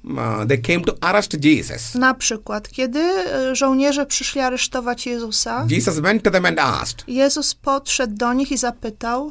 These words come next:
Speaker 1: "Whom do you seek?"
Speaker 2: „Kogo szukacie?”
Speaker 1: They said, "Jesus of Nazareth."
Speaker 2: Powiedzieli, „Jezusa z Nazaretu”.
Speaker 1: Jesus said, it's I.
Speaker 2: Wtedy Jezus powiedział: „To ja”.
Speaker 1: They fell down.
Speaker 2: I oni upadli.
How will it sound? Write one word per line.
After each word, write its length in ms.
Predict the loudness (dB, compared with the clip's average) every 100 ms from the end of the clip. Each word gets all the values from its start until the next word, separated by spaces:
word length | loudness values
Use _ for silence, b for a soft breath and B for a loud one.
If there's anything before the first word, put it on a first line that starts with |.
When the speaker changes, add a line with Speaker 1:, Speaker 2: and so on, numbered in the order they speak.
| 0
Speaker 1:
"Whom 140 | 2
do 80 | 2
you 100 | 2
seek?" 380 | 2 0 -2 -10 -18 -20 -20 -6
Speaker 2:
„Kogo 340 | -4 -2 -2
szukacie?” 760 | -2 -6 -6 -8 -8 -12 -12 -10
Speaker 1:
They 120 | -6 -2
said, 200 | 2 2
"Jesus 140 | 2
of 100 | 2
Nazareth." 460 | 2 2 2 0 -2
Speaker 2:
Powiedzieli, 520 | -4 -2 -2 -2 0
„Jezusa 640 | 2 2 2 0 0 -2
z 80 | -2
Nazaretu”. 600 | -2 -4 -6 -8 -12 -12 -4
Speaker 1:
Jesus 140 | 0
said, 180 | 0 0 -4 -10 -20 -20 -12
it's 120 | -10 -6 -2 0 0 0
I. 200 | -4 -8 -12
Speaker 2:
Wtedy 380 | -6 -4 0
Jezus 340 | 0 2 0 -2
powiedział: 540 | -4 -8 -4 -2 -2
„To 220 | -2 -4
ja”. 340 | -2 -2 -4 -10 -12 -6
Speaker 1:
They 100 | -6
fell 360 | -2 -2 0
down. 520 | 2 2 2 2 -2 -8 -8 -6
Speaker 2:
I 100 | -4
oni 280 | -6 -4 -6
upadli. 680 | -8 -8 -8 -8 -10 -12